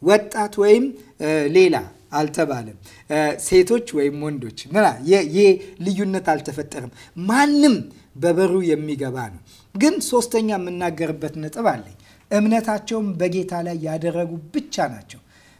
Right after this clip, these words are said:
እ፣ ጌታ ኢየሱስ ክርስቶስ ወደ ምድር የመጣው እኛ እምነታችንን በሁለት በሶስት ነገሮች ላይ እንድናደርግ አይደለም፣ በአንድ ነገር ላይ ብቻ፣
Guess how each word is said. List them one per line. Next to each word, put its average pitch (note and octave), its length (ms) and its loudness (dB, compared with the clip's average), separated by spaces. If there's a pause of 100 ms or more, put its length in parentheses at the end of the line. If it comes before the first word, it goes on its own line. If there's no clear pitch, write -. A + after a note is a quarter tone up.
(160)
እ፣ F#3 80 -2 (260)
ጌታ C4 320 -2
ኢየሱስ B3 360 -4
ክርስቶስ A#3 420 -8
ወደ G3 240 -4
ምድር E3 320 -4
የመጣው F#3 460 -8 (520)
እኛ B3+ 240 0 (540)
እምነታችንን G3+ 840 -4 (440)
በሁለት F#3+ 480 2
በሶስት E3+ 500 -4
ነገሮች D3+ 460 -4
ላይ D3+ 160 -4
እንድናደርግ C3+ 640 -6
አይደለም፣ G#2+ 380 -14
በአንድ B3 440 -4
ነገር G#3 320 -4
ላይ G3 200 -8
ብቻ፣ F#3 280 -8